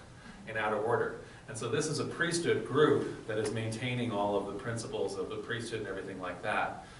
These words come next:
until the church is brought back into order. That had been the case for the F L D S Church prior to, um,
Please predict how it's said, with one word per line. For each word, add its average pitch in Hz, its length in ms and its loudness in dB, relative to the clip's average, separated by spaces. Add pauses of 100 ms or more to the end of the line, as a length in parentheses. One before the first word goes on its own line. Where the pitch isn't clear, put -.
(160)
until 110 340 2
the - 80 -2
church 110 320 -4
is - 60 -10
brought - 360 0
back 107 280 4
into - 140 -8
order. - 280 -6 (340)
That 151 160 6
had 180 140 4
been 156 100 0
the 139 200 0
case 156 280 2
for 113 240 2
the - 160 2
F - 160 4
L 117 180 8
D 113 120 6
S 104 180 4
Church 98 460 -2 (200)
prior 151 540 6
to, 104 440 -2 (460)
um, - 240 -2